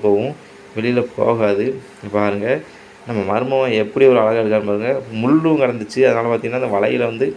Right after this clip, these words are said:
அந்த முள் கொப்புகள் மாட்டிக்கிட்டனால அவங்களுக்கு எடுக்க கொஞ்சம் சிரமமாயி போச்சு. பார்த்தீங்களா, எவ்வளோத்துக்குள்ள ஒவ்வொன்றா எடுத்துட்டு இருக்கான்னு பாருங்க. அந்த முள் கொப்பு மட்டும் இல்லைன்னா நீட்டா வேலைகள் முடிஞ்சிருக்கும். நல்லா அடிக்க முடிச்சாங்க.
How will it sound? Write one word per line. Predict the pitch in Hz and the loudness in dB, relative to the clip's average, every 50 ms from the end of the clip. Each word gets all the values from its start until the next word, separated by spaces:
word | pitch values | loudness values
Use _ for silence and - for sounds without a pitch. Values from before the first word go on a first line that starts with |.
| - - - - - - - - - - - | -10 -18 -20 -20 -20 -20 -20 -20 -20 -12 -6
அந்த | 104 107 98 101 | -4 -2 -2 0
முள் | 110 131 147 151 147 | 0 2 2 2 2
கொப்புகள் | 135 127 139 135 127 113 110 | 2 4 4 2 4 4 2
மாட்டிக்கிட்டனால | 107 113 123 123 123 117 110 - 110 104 101 104 104 113 123 131 131 - - - - - - - | 0 0 0 0 0 -2 -2 -2 -2 0 0 2 2 0 0 -2 -6 -12 -18 -20 -20 -16 -6 -2
அவங்களுக்கு | 104 104 104 104 104 101 98 101 104 | 0 2 4 4 4 4 4 2 2
எடுக்க | 117 135 - 135 127 | 2 2 0 0 0
கொஞ்சம் | 131 127 123 - - | 0 0 0 0 0
சிரமமாயி | 107 107 110 113 113 110 107 101 98 | 0 0 0 -2 -4 -4 -4 -4 -4
போச்சு. | 98 95 - - 107 127 127 123 - - - - - - 113 | -6 -6 -4 -4 -4 -4 -6 -8 -12 -18 -20 -20 -10 -6 -6
பார்த்தீங்களா, | 107 104 110 107 104 107 104 101 - - - - - - - - - - 104 | -4 -4 -2 -2 0 0 -2 -2 -4 -10 -18 -20 -20 -20 -20 -18 -6 0 2
எவ்வளோத்துக்குள்ள | 110 117 120 117 - 117 113 120 127 120 113 | 2 4 2 2 0 -2 0 2 2 2 4
ஒவ்வொன்றா | 110 110 110 113 120 120 110 104 | 2 2 0 0 0 0 0 0
எடுத்துட்டு | 101 104 - 113 101 - | 0 -2 -4 -4 -4 -2
இருக்கான்னு | 104 107 107 104 101 | -2 -2 0 0 0
பாருங்க. | 101 98 98 98 98 104 120 131 131 - - - - - - - | 0 0 -2 -2 -2 -4 -4 -4 -6 -12 -20 -20 -20 -14 -6 -4
அந்த | 104 101 98 95 101 | -2 -2 -2 0 0
முள் | 120 147 151 - | 0 0 2 0
கொப்பு | 156 151 151 143 | 0 0 0 0
மட்டும் | 139 135 135 127 | 0 0 0 0
இல்லைன்னா | 123 120 117 127 135 127 | 0 0 0 0 0 0
நீட்டா | 123 131 127 127 131 123 117 | -2 -2 0 0 0 2 2
வேலைகள் | 117 117 117 117 117 113 107 | 0 0 0 0 -2 -2 -2
முடிஞ்சிருக்கும். | 104 101 107 107 101 101 - 113 117 139 160 - - - - - - - - - - - - - - - - - - - - - - - | -2 -2 0 0 -2 -2 -2 -6 -8 -8 -10 -14 -18 -20 -20 -20 -20 -20 -20 -20 -20 -20 -20 -20 -20 -20 -20 -20 -20 -20 -20 -20 -20 -8
நல்லா | 117 117 110 | 2 4 4
அடிக்க | 104 113 113 120 117 | 4 4 2 2 0
முடிச்சாங்க. | 110 107 - 110 104 104 104 | 0 2 4 4 6 8 8